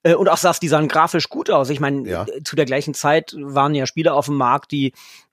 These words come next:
Speaker 1: grafisch, äh, über jeden Zweifel erhaben waren für damalige Verhältnisse. Da, da waren ja schon, schon fulminante Grafikspektakel draußen um das Jahr zweitausend, sagen wir mal. Ähm, wir hatten längst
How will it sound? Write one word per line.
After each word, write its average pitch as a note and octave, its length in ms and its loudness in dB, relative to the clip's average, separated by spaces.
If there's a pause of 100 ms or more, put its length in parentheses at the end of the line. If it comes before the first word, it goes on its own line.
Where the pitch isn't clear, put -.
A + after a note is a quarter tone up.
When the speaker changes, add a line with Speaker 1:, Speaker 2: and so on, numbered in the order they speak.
(220)
Speaker 1:
grafisch, C3 640 0
äh, A#2+ 200 -6
über D3 160 -4
jeden C#3+ 240 0
Zweifel C#3 320 0
erhaben D3+ 840 0
waren B2+ 640 0
für C3 120 -8
damalige C#3+ 480 2
Verhältnisse. C#3+ 560 -2
Da, B2 140 0 (100)
da A#2+ 160 0
waren A#2+ 220 0
ja C3 100 -2
schon, B2 320 -8 (320)
schon C3+ 240 -4
fulminante D#3+ 640 2
Grafikspektakel C3 880 0
draußen A#2 460 -2
um E3+ 240 4
das D3+ 180 4
Jahr B2 220 2
zweitausend, C3 540 -2
sagen A#2 200 -6
wir A2+ 80 -6
mal. G2+ 240 -4 (480)
Ähm, D3 420 -4
wir C3 120 -6
hatten C#3 240 -6
längst D3 320 -8